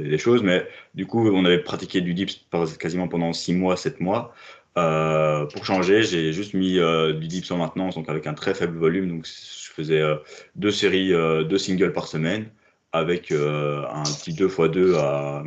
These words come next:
à soixante pour cent de mon R M, par exemple. Donc, c'était très léger. Et à côté de ça, bah, j'ai juste, euh, fait beaucoup de bench, euh, enfin, de, mais encore beaucoup, hein, de manière, euh, modérée.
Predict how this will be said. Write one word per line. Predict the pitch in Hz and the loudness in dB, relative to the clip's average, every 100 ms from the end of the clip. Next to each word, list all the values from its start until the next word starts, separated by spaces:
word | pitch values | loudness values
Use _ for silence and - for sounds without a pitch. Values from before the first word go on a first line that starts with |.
| - - - - - - - - | -12 -12 -14 -14 -20 -20 -16 -2
à | 73 71 71 76 | 0 2 0 -4
soixante | - 85 87 82 | -6 -4 -2 -4
pour | - | -6
cent | - 82 | -6 -2
de | |
mon | 78 80 76 | 0 -2 -2
R | 76 76 | -4 -2
M, | 78 71 | -4 -6
par | 76 | -10
exemple. | 71 71 | -10 -8
Donc, | 76 80 | -8 -8
c'était | 76 - 76 76 | -8 0 0 0
très | - 101 | 0 0
léger. | 90 82 92 120 120 - - _ | 2 4 2 2 -6 -20 -20 _
Et | 92 | -2
à | 90 | 0
côté | 90 78 | 0 -4
de | |
ça, | - 92 101 | -2 0 2
bah, | 82 73 | 0 -2
j'ai | 73 | -6
juste, | 82 95 - | -8 -10 -6
euh, | 80 76 73 | -6 -6 -6
fait | 82 | -6
beaucoup | 87 98 | -6 -8
de | 85 | -6
bench, | 87 98 - _ - _ _ - | -6 -6 -12 _ -20 _ _ -20
euh, | 80 76 - _ _ _ - | -18 -18 -20 _ _ _ -20
enfin, | - 71 71 | -12 -12 -10
de, | 76 | -12
mais | 69 71 | -12 -8
encore | 67 76 78 | -8 -6 -4
beaucoup, | 76 76 73 | -4 -4 -6
hein, | - - 110 52 - | -6 -6 -6 -8 -6
de | 78 | -2
manière, | 80 80 73 | 0 0 0
euh, | 71 73 | -2 -4
modérée. | 76 78 78 90 107 - | -4 0 2 4 4 2